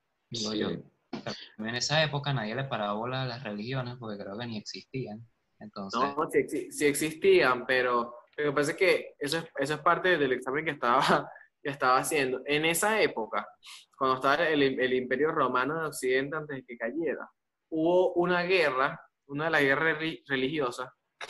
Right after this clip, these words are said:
Speaker 3: que era por la tolerancia de, de la, como, vamos a decir,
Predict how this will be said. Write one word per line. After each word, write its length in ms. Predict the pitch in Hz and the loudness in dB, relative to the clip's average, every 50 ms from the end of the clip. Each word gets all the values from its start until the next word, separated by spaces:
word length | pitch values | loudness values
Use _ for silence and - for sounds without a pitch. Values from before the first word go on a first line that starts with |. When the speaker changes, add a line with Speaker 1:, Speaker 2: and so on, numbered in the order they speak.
| - - - - - - - - - - _ _ | -12 -12 -10 -10 -8 -8 -8 -10 -12 -14 _ _
Speaker 3:
que 80 | - 135 | 0 2
era 220 | 131 139 147 143 | 4 4 4 2
por 120 | 165 160 156 | 2 2 4
la 140 | 147 135 - | 4 4 4
tolerancia 680 | 135 131 131 127 123 127 127 127 127 123 - 156 156 | 4 4 6 6 6 4 2 2 0 0 0 0 2
de, 720 | 160 156 151 135 127 123 120 120 117 110 107 101 98 - _ _ _ _ _ | 4 4 4 4 4 4 4 2 2 0 -2 -2 -6 -8 _ _ _ _ _
de 280 | - 131 131 131 127 123 | -18 -8 -4 -2 0 0
la, 640 | 123 120 120 120 117 117 113 113 110 110 110 107 - - - _ _ _ _ | 0 0 0 0 0 0 0 0 0 0 -2 -2 -6 -10 -18 _ _ _ _
como, 200 | - 117 117 104 107 117 | -10 -10 -10 -8 -6 -4
vamos 160 | 127 139 160 170 | -2 0 0 0
a 20 | 165 | 0
decir, 180 | 165 147 - | -2 -4 -6